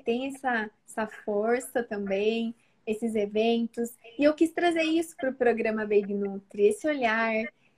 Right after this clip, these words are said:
é, as discussões, a prática clínica, pra que a gente possa ter essa troca entre nós, que é muito preciosa.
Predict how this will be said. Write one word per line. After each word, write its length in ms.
é, 360
as 180
discussões, 1000
a 80
prática 440
clínica, 760
pra 160
que 100
a 20
gente 260
possa 300
ter 360
essa 240
troca 460
entre 300
nós, 400
que 100
é 20
muito 360
preciosa. 840